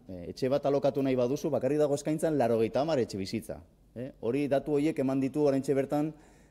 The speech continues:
eh, Gasteizko udalaren etxe bizitza behatokiak. Eta hala ere, zer egiten ari da Gasteizko udala? Alokairuko promozioak sustatu ordez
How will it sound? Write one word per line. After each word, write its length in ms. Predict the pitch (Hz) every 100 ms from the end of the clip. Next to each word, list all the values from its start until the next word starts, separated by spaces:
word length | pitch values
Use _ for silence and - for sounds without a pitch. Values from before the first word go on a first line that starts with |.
| _ -
eh, 500 | 98 95 95 90 -
Gasteizko 600 | 104 - 131 - 143 135
udalaren 480 | 120 127 127 143 143
etxe 140 | 127
bizitza 320 | 117 131 156
behatokiak. 680 | 110 107 113 110 98 90 - - _ _ _ _ - - - - _ _ - _ -
Eta 220 | 110 107
hala 240 | 143 208 202
ere, 300 | 208 220 226 -
zer 200 | - 156
egiten 300 | 175 170 165
ari 160 | 151 156
da 120 | 160
Gasteizko 480 | 147 147 151 - 147
udala? 340 | 175 151 80 - - - _ _
Alokairuko 960 | 98 113 147 165 165 160 165 160 131 - - _ -
promozioak 680 | 127 123 160 - 156 135 110
sustatu 520 | 101 110 - 151 156 151
ordez 520 | 135 156 117 -